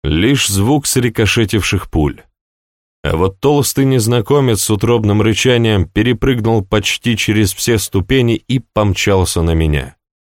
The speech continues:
Сразу определил, откуда стреляли.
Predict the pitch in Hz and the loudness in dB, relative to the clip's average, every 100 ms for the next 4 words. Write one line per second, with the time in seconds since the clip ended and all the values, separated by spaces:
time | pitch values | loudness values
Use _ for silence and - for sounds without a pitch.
0 | _ _ _ _ _ _ _ - 110 180 | _ _ _ _ _ _ _ -4 0 2
1 | 156 170 156 139 135 143 139 117 - 117 | 4 4 2 2 2 2 4 2 0 0
2 | 95 - - 95 82 73 60 | 0 0 -2 0 2 0 -2